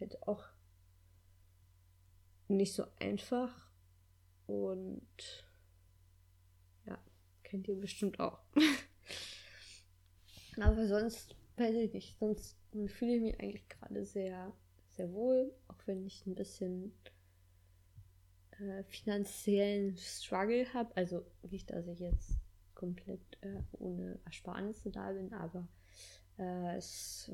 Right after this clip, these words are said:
wird manchmal echt schon knapp am Monatsende und ich bin froh, dass jetzt auch wieder Monatsende ist,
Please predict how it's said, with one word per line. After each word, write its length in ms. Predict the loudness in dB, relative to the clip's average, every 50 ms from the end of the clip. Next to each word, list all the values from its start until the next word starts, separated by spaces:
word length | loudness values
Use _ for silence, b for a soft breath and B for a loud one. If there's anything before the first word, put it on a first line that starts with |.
| -4
wird 200 | -2 -2 0 0
manchmal 340 | -2 -2 -2 -2 -4 -4 -2
echt 180 | -4 -4 -4 -8
schon 160 | -14 -14 -14 -16
knapp 320 | -6 -2 0 0 0 0
am 140 | 0 0 0
Monatsende 760 | 2 2 0 0 0 -2 -4 -4 -4 -2 0 0 0 0 0
und 120 | 0 0
ich 120 | -2 -4 -6
bin 100 | -8 -8
froh, 280 | -4 2 4 6 6
dass 160 | 8 6 4 4
jetzt 180 | 2 0 0
auch 100 | 0 2
wieder 140 | 2 2 2
Monatsende 680 | 2 2 0 -2 -2 -4 -4 -6 -8 -6 -6 -4 -4 -2
ist, 280 | 0 -2 -2 -2 -4